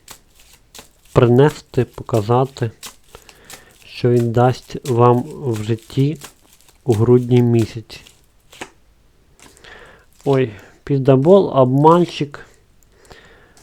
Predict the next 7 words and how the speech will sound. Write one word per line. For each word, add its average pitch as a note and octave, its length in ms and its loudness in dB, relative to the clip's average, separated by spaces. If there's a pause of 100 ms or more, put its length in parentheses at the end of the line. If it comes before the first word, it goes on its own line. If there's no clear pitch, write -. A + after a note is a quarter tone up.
(1700)
Не D#3 280 8
буде C#3+ 280 6
нічого C3 380 2
робити, D3 540 2
він C#3 180 4
приходить, C#3 480 2
уходить. D3+ 720 0